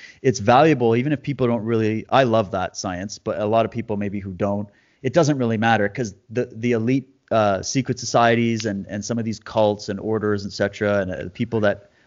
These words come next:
are at the top level, they, they, they plan events around certain astrological timings, certain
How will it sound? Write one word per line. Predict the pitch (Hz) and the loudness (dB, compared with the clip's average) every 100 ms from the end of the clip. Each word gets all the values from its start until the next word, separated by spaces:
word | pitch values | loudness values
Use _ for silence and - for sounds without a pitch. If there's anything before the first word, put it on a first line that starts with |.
| - | -4
are | 101 | 0
at | 101 | 0
the | 104 | -2
top | - 104 107 | 0 0 2
level, | 104 98 | -2 0
they, | 127 135 | 2 2
they, | 123 107 123 139 139 123 92 _ _ - | 0 2 4 4 4 -2 -6 _ _ 0
they | 135 143 | 4 4
plan | 139 135 143 131 101 - | 0 0 2 2 0 -4
events | 110 107 113 101 87 | -4 -2 -2 -4 -6
around | 104 107 104 101 98 _ _ | -2 0 -2 -4 -10 _ _
certain | - 117 104 | -2 -2 0
astrological | 104 104 110 104 101 101 | -2 -2 0 0 0 -8
timings, | - 135 139 127 113 | -8 0 0 0 -2
certain | - 95 80 | -4 -6 -6